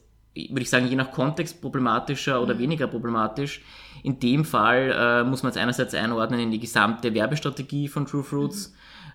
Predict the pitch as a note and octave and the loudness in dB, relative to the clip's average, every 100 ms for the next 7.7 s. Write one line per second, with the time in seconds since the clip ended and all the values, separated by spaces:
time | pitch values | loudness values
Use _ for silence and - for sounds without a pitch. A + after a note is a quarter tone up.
0 | - A#2+ A#2 A#2 A#2 A2+ A2+ A2+ C3 - | -2 0 2 0 -2 -2 0 2 0 -4
1 | B2+ C3+ - C3 C#3 B2 C3 D3 D#3 C#3+ | -4 -2 -2 0 0 0 0 2 2 2
2 | B2+ - C3+ B2 C3+ C#3+ - - - A#2 | -4 -2 -4 0 -2 -2 -6 -4 0 2
3 | A#2 A#2+ - - - C#3+ - C3 C3+ A2 | 2 0 -6 -10 -4 -4 -2 -4 -2 -4
4 | A2 C3 B2+ B2+ - A#2+ A2+ A#2 - - | -4 -6 -4 -6 -2 0 0 -2 -6 -20
5 | - - - - B2 A#2+ B2+ B2+ B2 B2 | -20 -20 -20 -8 -2 0 2 2 2 2
6 | A#2+ A#2+ A#2+ A#2+ A#2 - - A2 A2+ A#2+ | 0 0 0 -2 -4 -6 -2 0 0 -2
7 | B2 C3 A#2 A2+ A2+ B2 | -2 0 0 2 0 -2